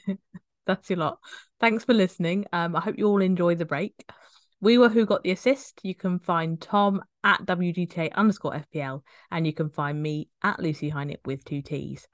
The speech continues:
If you enjoyed listening to this, please like and subscribe to the podcast. For new listeners out there, if you think you'll be coming back, please hit that five-star rating across platforms like iTunes and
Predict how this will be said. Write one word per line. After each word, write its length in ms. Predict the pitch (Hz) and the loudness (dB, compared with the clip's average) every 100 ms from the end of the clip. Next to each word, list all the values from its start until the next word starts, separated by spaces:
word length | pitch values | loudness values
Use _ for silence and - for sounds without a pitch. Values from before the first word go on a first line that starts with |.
| _ _ _ - | _ _ _ -6
If 180 | 175 170 | -4 0
you 120 | 175 | 2
enjoyed 380 | 165 180 185 180 | 2 2 2 2
listening 320 | 180 - 180 | -2 -4 -2
to 80 | 180 | 0
this, 300 | 180 - - - | 0 -2 -10 -4
please 260 | 233 202 | -2 2
like 260 | 233 269 262 | 4 4 4
and 100 | 202 | 0
subscribe 460 | 170 156 - 196 196 | -2 -6 0 0 0
to 60 | |
the 80 | 185 | -4
podcast. 640 | 196 185 - 180 180 - _ - - _ | -2 -2 -2 -2 -2 -8 _ -20 -20 _
For 100 | 190 | 2
new 200 | 202 254 | 4 4
listeners 360 | 196 - 156 151 | 4 0 -4 -4
out 180 | 139 - | -4 -4
there, 220 | 135 139 | -6 -4
if 140 | - | -4
you 60 | 180 | -2
think 200 | 196 185 | -2 -2
you'll 80 | 180 | -4
be 100 | 160 | -4
coming 260 | 151 147 | -4 -4
back, 380 | 151 180 - - _ _ _ | 0 0 0 -8 _ _ _
please 280 | - 233 214 | 0 2 2
hit 200 | 180 - | -2 -2
that 220 | 147 - | -2 0
five-star 420 | - 254 240 175 151 | 4 4 4 0 0
rating 360 | 147 - 143 | -2 -6 -12
across 300 | 143 156 147 | -8 -8 -8
platforms 540 | - - - 160 160 156 | -4 -6 -4 -6 -4 -6
like 200 | 151 - | -8 -2
iTunes 400 | 226 226 175 151 | 0 0 -2 -4
and 140 | 143 | -6